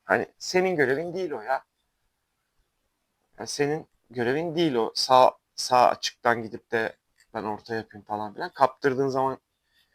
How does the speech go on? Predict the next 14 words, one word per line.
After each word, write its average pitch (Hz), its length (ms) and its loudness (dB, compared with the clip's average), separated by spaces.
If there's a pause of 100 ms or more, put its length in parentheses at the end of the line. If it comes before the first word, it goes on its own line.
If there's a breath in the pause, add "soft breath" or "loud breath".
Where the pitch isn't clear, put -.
(280)
çünkü 120 280 -14
terse 127 340 0
yakalanıyorsun. 95 720 -8 (1120 soft breath)
Ee, 110 500 2 (1400)
ama 214 440 10 (580)
yani 135 260 6
şimdi 170 240 -2
kim 233 280 4
tepki 226 380 6
gösterecek 147 720 4
dersen 185 480 6 (1500)
orada 127 520 4 (160)
Archie 120 440 6
Brown 127 400 2